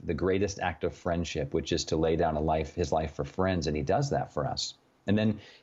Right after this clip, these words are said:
through the resurrection and the pouring out of the Spirit, he creates a new community. And the book of Acts shows the, the one another's happening in the New Testament of forgiving one another and bearing one another's burdens and having all things in common.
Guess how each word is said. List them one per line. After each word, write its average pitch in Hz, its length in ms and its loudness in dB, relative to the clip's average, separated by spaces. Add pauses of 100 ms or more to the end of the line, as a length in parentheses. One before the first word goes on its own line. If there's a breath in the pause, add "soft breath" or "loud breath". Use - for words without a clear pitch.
through 110 160 2
the 95 100 4
resurrection 90 580 0
and 90 80 -2
the - 40 -2
pouring 101 280 -2
out 92 80 2
of 82 40 -6
the 85 60 -2
Spirit, 101 460 -2
he 92 80 -4
creates 98 400 -2
a 95 40 2
new 90 140 2
community. 104 560 2
And 92 100 2
the 82 60 2
book 90 220 0
of 95 140 0
Acts 95 440 -2 (220 loud breath)
shows 107 580 0
the, 85 240 0 (340 loud breath)
the 92 120 2
one 92 240 2
another's 104 500 2
happening 110 540 -2
in 104 80 -2
the 98 80 0
New 101 100 0
Testament 98 460 0
of 76 180 -6
forgiving 95 460 2
one 101 160 2
another 98 340 2
and 80 100 0
bearing 95 300 2
one 98 160 2
another's 95 300 0
burdens 101 400 0
and 78 80 -2
having 92 320 0
all 95 140 2
things 95 280 -2
in 92 80 0
common. 95 520 0